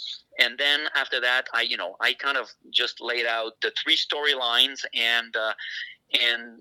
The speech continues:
the investigative reporter storyline. Obviously, I didn't want to start that storyline too late in, in, in the movie. Early on, I had an idea on how I would, you know, intertwine all these stories and, and make it,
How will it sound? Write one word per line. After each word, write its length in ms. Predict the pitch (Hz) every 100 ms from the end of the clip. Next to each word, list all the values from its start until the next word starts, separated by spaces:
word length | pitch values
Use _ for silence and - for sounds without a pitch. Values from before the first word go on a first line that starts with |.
| -
the 140 | 127 131
investigative 760 | 131 135 135 147 127 127 120
reporter 460 | 123 - 123 127 127
storyline. 680 | - 135 131 120 113 110 113
Obviously, 680 | 120 120 113 - 120 117 117
I 120 | 123
didn't 240 | 127 123 113
want 160 | 117
to 100 | 104 -
start 500 | - - - 123 123
that 120 | 117
storyline 580 | - 131 117 107 110 113 _
too 280 | - 135 117
late 300 | 120 117 117 -
in, 200 | 110 117
in, 240 | 113 110 -
in 180 | 110 98
the 60 |
movie. 460 | 95 135 131 98 117 - - - -
Early 360 | 143 156 156 135
on, 220 | 131 117
I 60 |
had 300 | 110 120 113
an 100 | 107
idea 460 | 107 95 - 104 92
on 180 | 82 82 82
how 240 | 110 104
I 120 | 98 90
would, 140 | 92 - _ -
you 200 | 92 85
know, 100 | -
intertwine 560 | 117 117 113 110 107 107
all 160 | 98
these 180 | 101 98
stories 560 | - 92 92 92 95 - 98
and, 160 | 95 - 95
and 100 | 90
make 260 | 92 90
it, 140 | 92